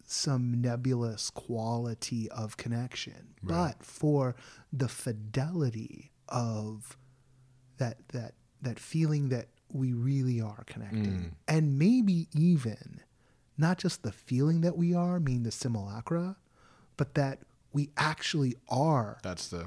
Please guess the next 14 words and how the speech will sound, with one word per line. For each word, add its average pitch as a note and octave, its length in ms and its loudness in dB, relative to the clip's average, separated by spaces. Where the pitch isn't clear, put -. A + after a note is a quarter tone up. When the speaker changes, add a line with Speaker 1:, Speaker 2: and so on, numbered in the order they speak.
Speaker 1:
connecting A#2 640 2
Speaker 2:
that's E2+ 220 -8
the - 100 -12
rub. D2 220 -14
Speaker 1:
through C3 440 4
the A2+ 100 0
fictive - 540 -10
Speaker 2:
Yeah. F2+ 120 -8
Speaker 1:
or A#2+ 200 2
through A2+ 300 -2
whatever G2 380 -4
it - 120 -14
is, - 220 -10
right? G#2+ 280 -2